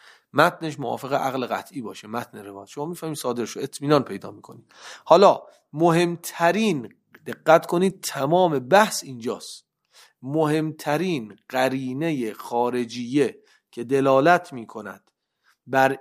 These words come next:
این که روایتی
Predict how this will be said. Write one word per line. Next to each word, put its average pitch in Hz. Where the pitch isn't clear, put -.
این 170
که -
روایتی 127